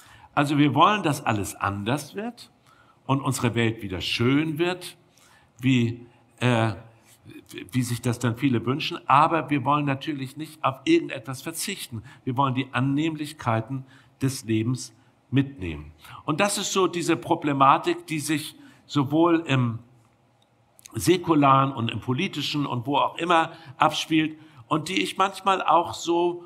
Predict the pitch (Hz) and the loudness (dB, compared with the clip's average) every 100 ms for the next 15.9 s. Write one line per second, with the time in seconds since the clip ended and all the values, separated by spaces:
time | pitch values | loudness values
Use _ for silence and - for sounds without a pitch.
0 | - - 156 147 151 190 - - 170 165 | -18 -6 -2 -2 -2 -4 -4 -8 -6 -4
1 | 135 131 160 147 - 156 151 151 147 147 | -2 2 2 0 0 2 2 0 -4 -8
2 | - - _ - 139 143 139 135 123 - | -18 -20 _ -2 2 2 0 -4 -8 -14
3 | _ _ _ _ - 143 - - _ _ | _ _ _ _ 0 0 0 -10 _ _
4 | _ _ _ _ _ - 143 202 202 180 | _ _ _ _ _ 2 4 4 0 -4
5 | 156 - - _ 143 135 131 175 233 - | -4 -8 -14 _ -2 0 0 0 0 -2
6 | - 160 190 220 - - 139 135 151 - | -4 -2 -2 -4 -6 0 2 2 0 -6
7 | - - 151 151 180 226 - - - 147 | -20 -6 -6 2 0 0 -8 -10 -2 0
8 | 170 - - _ _ 151 165 - 165 - | 0 -2 -16 _ _ 0 0 2 2 2
9 | 139 - 196 190 - 165 156 - 143 139 | -4 -2 -4 -4 2 2 2 -2 0 2
10 | 139 147 139 - 101 87 - 82 71 - | 2 0 0 -8 -10 -12 -12 -16 -16 -18
11 | _ _ _ _ _ _ _ _ _ _ | _ _ _ _ _ _ _ _ _ _
12 | _ _ _ _ _ _ _ _ _ _ | _ _ _ _ _ _ _ _ _ _
13 | _ _ _ 156 151 151 175 208 196 180 | _ _ _ -2 -2 2 6 6 4 0
14 | 156 - 135 143 175 190 - - 156 - | 0 0 4 4 4 -2 -6 -8 -6 0
15 | 127 110 139 151 - 113 95 95 123 | 0 0 -6 -8 -6 -4 -4 -6 -10